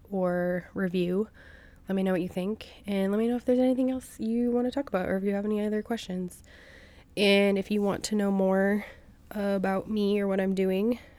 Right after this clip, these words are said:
um, Jack's Anatomy is my handle. I'm on Instagram and TikTok, and then also jacksanatomy dot com.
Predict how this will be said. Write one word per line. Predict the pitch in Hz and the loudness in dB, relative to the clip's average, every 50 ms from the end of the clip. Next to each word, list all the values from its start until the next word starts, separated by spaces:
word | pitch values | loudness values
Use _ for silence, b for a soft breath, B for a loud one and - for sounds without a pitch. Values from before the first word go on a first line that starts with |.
| B | B
um, | 196 196 202 196 196 190 190 196 196 196 - - - - B B B B B B B B B B - | -4 -2 -2 0 0 0 -2 -2 -4 -6 -8 -12 -20 -20 B B B B B B B B B B -4
Jack's | - 196 196 - - | -2 -2 -2 -2 -2
Anatomy | 208 196 196 196 202 202 214 220 226 226 | -2 -2 -2 -2 -2 -2 -2 -2 -2 -2
is | - 202 196 185 | -2 -4 -4 -2
my | 196 190 | -2 -2
handle. | 180 196 202 196 190 202 220 240 262 247 - - - 208 | 0 0 0 0 2 2 2 2 2 0 -4 -12 -8 -6
I'm | 202 196 | -4 -2
on | 190 190 185 185 | -2 -2 -2 -4
Instagram | 185 190 - - 190 196 196 196 | -4 -6 -6 -4 -2 -2 0 -2
and | 185 - | -2 -4
TikTok, | 196 190 - 214 226 247 - - - - - | -6 -6 -6 -6 -8 -8 -10 -14 -16 -12 -6
and | 220 208 196 | -4 -2 0
then | 190 190 | 0 0
also | 196 180 190 185 - 202 190 | 0 -2 -2 -2 -2 -4 -2
jacksanatomy | 180 175 175 - - 196 190 180 185 190 196 | -2 -4 -6 -6 -6 -4 -2 -2 0 0 -2
dot | 190 196 - - | -2 -2 -4 -4
com. | - 269 247 | -4 -6 -6